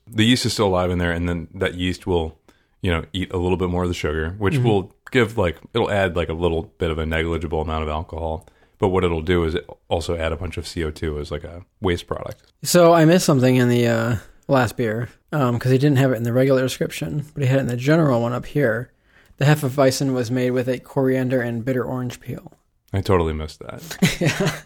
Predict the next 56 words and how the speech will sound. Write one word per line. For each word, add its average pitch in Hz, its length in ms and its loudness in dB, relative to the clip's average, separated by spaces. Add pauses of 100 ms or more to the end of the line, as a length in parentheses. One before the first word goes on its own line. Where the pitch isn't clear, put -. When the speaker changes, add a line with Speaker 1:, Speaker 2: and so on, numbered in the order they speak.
(440)
Speaker 1:
I 117 60 4
was, 117 120 6
like, 117 120 4
searching 104 360 2
for 82 220 -2
it, - 140 -10
too. 85 300 -2 (360)
Missed - 240 2
it. - 100 -6 (640)
Speaker 2:
Yeah, 185 280 8
he 175 160 6
has 190 220 8
it 180 60 8
up 160 160 6
here 165 180 8
in, 151 120 6
like, 131 220 4
the, 123 300 8
"These 135 140 6
are 139 60 6
the 127 100 6
beers 131 220 6
I 135 60 6
sent 139 300 2
you," 143 200 4 (100)
but 120 140 4
in, 110 80 4
Speaker 1:
Mm-hmm. 139 80 4
Speaker 2:
like, 127 200 4
the 123 400 2 (300)
bigger 160 200 8
description, 131 420 0
it 117 60 -2
didn't 120 160 -2
say 127 140 -4
anything 110 220 -4
about 110 200 -6
that. 117 260 -8 (1300)
Can 156 100 2
you 143 80 4
guess 131 140 2
what - 140 -8
type 131 160 -2
of 127 60 -6
beer 139 160 2
this - 200 -10
is? - 260 -16 (540)
It's - 120 -18
got 233 140 0
a - 20 0
real, 175 160 4
like, 143 240 2
sausage 135 560 -2
smell 123 280 -4
to 123 100 0
it. 123 220 -4